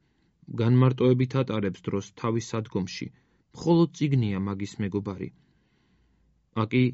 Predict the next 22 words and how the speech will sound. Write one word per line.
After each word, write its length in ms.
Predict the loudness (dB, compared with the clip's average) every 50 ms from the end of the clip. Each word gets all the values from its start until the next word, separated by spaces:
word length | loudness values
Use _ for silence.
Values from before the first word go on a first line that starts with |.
| -4 -10 _
დაყუდებულს 680 | -2 -2 -2 0 0 2 4 4 4 4 2 0 0 0
ეძახიან, 580 | 0 0 0 0 -2 -2 -2 -2 -2 -2 -4 -8 -14 _ _ _ _ _ _ _ 2
ჯერ 160 | 4 4 4
ისევ 240 | 4 4 4 2 2 2
ყმაწვილია, 640 | 2 0 0 0 2 2 2 2 2 2 0 -2 -4 -8 _ _ _ _ _ _ _ _
სახე 360 | -8 -4 -4 -4 -2 -2 0
მონაზონობისა 840 | 0 0 2 2 2 2 2 2 2 2 2 0 0 -4 -4 -2 -2
უკვე 220 | -2 0 0 -2 -2
ხმოსია, 580 | -2 -4 -4 -4 -4 -4 -6 -4 -4 -4 -4 -6 -10 _ _ _ _ _ _ _ _ _ -2
ქრისტეს 420 | 0 0 0 0 -2 -4 -4 -4
თუ 100 | -2 -2 0
განუკურთხნა 720 | 2 2 4 2 2 0 -2 -6 -8 -8 -8 -6 -6 -6
თავისი 420 | -6 -4 -4 -4 -2 -4 -4 -8 -10
სული 300 | -8 -6 -6 -6 -6 -6
სამკვიდრებლად. 800 | -6 -6 -8 -4 -4 -4 -4 -4 -6 -8 -6 -6 -6 -6 -8 -10 -16 _ _ _ _ _ _ _ _ _ _ _ _ _ _ _ _ _
ჩემს 240 | -4 -2 -2 -2 0 0
მოწაფეზე 540 | 0 0 0 -2 -2 0 0 2 2 2 2
დუბნობთ, 460 | 2 0 0 0 0 -2 -2 -4 -8 -18 _ _ _ _ _ _ _ _ _ _ _ 0
დედოფლის 480 | 4 6 6 6 6 6 2 -2 -2
შვილობილზეთ? 720 | -2 -2 -2 2 2 2 2 2 0 0 0 -2 -2 -2 -4 -8 -16 _ _ _ _ _ _ _ _ _ _ _ _ -8
ძალიან 420 | -2 0 2 4 6 6 6 6 4
მოგწონს. 480 | 4 2 0 -2 -8 -10 -10 -10 -12